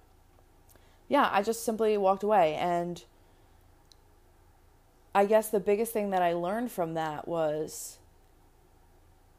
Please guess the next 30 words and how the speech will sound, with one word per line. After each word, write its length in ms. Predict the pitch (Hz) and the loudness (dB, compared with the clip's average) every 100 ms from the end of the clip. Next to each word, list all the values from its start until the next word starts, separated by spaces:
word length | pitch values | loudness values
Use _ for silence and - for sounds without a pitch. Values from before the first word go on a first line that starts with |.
| _ _ - | _ _ -4
when 280 | 190 185 196 | 0 0 0
you 120 | 220 | -2
know 320 | 208 170 185 | 2 4 4
what 260 | 208 190 156 | 4 2 2
you 140 | 170 | -2
want, 460 | 156 135 151 220 - - _ _ _ _ _ _ _ _ _ _ - | -2 -2 -4 -6 -10 -20 _ _ _ _ _ _ _ _ _ _ -12
and 140 | 175 | -8
this 100 | 165 | -8
is 80 | 160 | -6
gonna 160 | 170 160 | -6 -6
tie 200 | 170 151 | -8 -6
into 140 | 165 | -4
ghosting, 400 | 131 82 - 147 | -4 -4 -8 -10
I 40 | |
promise. 440 | 143 - 110 - - _ - - - | -8 -8 -8 -10 -16 _ -20 -20 -4
When 200 | 202 214 | -2 -2
you 100 | 302 | 0
know 160 | 302 | 2
what 180 | 262 233 | 2 2
you 140 | 202 185 | -2 -4
want 360 | 165 156 - | 0 0 -2
in 60 | 175 | -4
a 80 | 160 | -4
relationship, 800 | 160 151 156 208 208 240 226 - | -2 -4 -6 -10 -6 -4 -4 -4
it's 180 | 185 - | -8 -8
so 380 | - 180 170 - | -2 0 0 -2
easy 720 | 165 165 160 196 226 269 262 - - | -6 -8 -6 -6 -4 -6 -8 -14 -18
to 580 | - 202 170 165 - - - - | -8 -4 -2 -2 -6 -8 -14 -20
clearly 1000 | - - 180 160 175 180 185 196 196 208 _ _ _ _ _ | -18 -6 -4 -2 0 0 0 -2 -6 -12 _ _ _ _ _
see 560 | - - 175 185 240 | -10 -2 0 0 -4